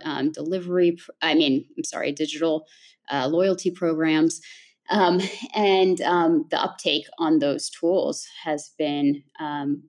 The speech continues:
really dramatic. Um, you know, we've seen, like, restaurants have very large increases in revenue, like, a-, almost two hundred percent,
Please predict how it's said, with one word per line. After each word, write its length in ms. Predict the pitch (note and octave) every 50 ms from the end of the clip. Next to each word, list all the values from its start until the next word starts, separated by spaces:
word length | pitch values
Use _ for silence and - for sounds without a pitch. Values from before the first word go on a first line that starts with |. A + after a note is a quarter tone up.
| _
really 280 | - E3+ D#3+ D#3+ D#3 D3+
dramatic. 580 | C#3+ - C#3+ C3+ C#3 C#3 C#3+ C#3+ C#3+ C3 - - - - - - - -
Um, 420 | - - - - - - - - _ _ _ _ _
you 160 | - - D3
know, 80 | C#3+ D3
we've 140 | D3 D3 C#3+
seen, 260 | - - - D#3+ D3
like, 140 | A#2+ C3 - - _ _ _ _ _ _ _ _ _ -
restaurants 400 | F3 E3 - - D#3+ C3+ C#3+ -
have 220 | - C#3+ C#3+ D3+ - _ _ -
very 380 | F3 D#3+ D#3+ D3 D3 D3+ D#3 D#3
large 300 | C#3 B2+ C3+ C#3 - -
increases 760 | - D#3 D#3 D#3 - D3 D3 D3 - - - - - - - -
in 400 | - - C#3+ - - C3 - - _ -
revenue, 340 | D3+ D3 D3 C#3+ D#3 D3 C#3+
like, 200 | C#3 C3 C#3+ -
a-, 160 | F#2+ A2 - _ _ _ -
almost 240 | D3+ D#3 - -
two 100 | - -
hundred 220 | E3+ D3 C#3 - - -
percent, 360 | _ - - D#3+ D#3+ - -